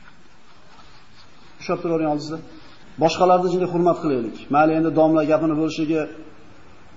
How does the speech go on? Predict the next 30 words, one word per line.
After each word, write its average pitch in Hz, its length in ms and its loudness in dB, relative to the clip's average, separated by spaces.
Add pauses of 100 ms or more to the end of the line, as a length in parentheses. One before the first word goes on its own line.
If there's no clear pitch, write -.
(140)
hech - 180 -16
narsa 156 220 -2
bir 151 140 -2 (100)
ahamiyati 156 420 0
bo'lmasa, 160 420 0
boshqalarni 156 480 0
e'tibori 151 280 -4
bo'lishini 156 380 -4
e'tiborga 151 380 -4
olaylik, 107 280 -8
bolalar. 85 280 -14 (720)
A'udhu 170 340 2
billahi 170 360 2
s-samil 151 380 0
alim 151 260 2
minash 147 220 0
shaytonir 143 440 -2
rojim. 135 280 -2
Bismillahir 143 580 -2
rohmanir 139 400 -2
rohim. 156 320 -2 (360)
Tosin 151 640 2
mim. 156 340 6 (240)
Tilka 147 340 -2 (100)
ayatul 143 540 0
kitabil 135 520 -2
mubin. 135 420 2 (400)
Natlu 151 420 4
alayka 143 460 2
min 139 140 2